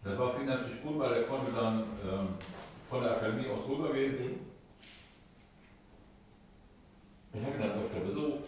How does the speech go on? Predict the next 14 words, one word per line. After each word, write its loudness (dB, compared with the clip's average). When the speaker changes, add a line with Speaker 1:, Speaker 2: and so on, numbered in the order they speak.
Speaker 1:
und -4
es -12
sah -2
so, -2
wie 2
das 0
alles -2
wuchs -2
und -2
es -8
war 2
grandios -2
zu -6
erleben, -2